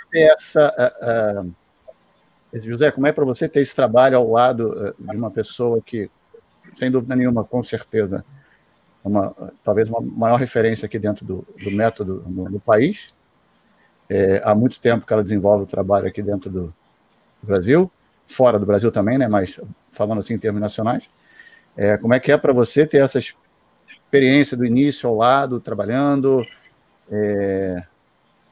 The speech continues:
com essa grande profissional? E, Edu, como é que foi a sua iniciação, es-, vivência ali na, na formação, né? Ao lado aí da Enélia também. Então,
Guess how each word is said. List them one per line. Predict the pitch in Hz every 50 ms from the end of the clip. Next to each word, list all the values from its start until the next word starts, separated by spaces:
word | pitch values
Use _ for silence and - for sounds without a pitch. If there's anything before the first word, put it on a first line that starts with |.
| _ _ _ _ _ _ _
com | - 117
essa | 117 - 117
grande | 110 117 131 147
profissional? | - 123 - - 123 117 120 131 147 165 175
E, | 165
Edu, | 156 151 131 143 160
como | 156 156 151
é | 147 147
que | -
foi | - - 147 147 151
a | 139
sua | 131 - - - 139 147 151 139 - _ _ _ _ _ _ _ _ _ _ _ _ _ _ _ _ _ _ _ _ _ _ _ _ _ _ _ _ _ _ _ _
iniciação, | - 135 160 165 - - 143 127 - - 147 156 185 196 196 175
es-, | 143 120 - - - _ _ 123 - _
vivência | 107 104 - - - - - - - - - - - 131 131 95 98 127 143 170 190 185 156 - 156
ali | 131 131 156 170
na, | 156 147 127 110
na | 110 117 110
formação, | - - 139 131 131 113 - - - 131 147 170
né? | 160 151 175 - _ _ _ _ - - 139 - _ _ _ _ _ _ _
Ao | 113 107 104
lado | 110 113 110 107
aí | 110 110
da | 104 104
Enélia | 101 101 107 107 107 110
também. | 90 110 101 107 113 127 135 139
Então, | 135 - 135 123 123 123 120 110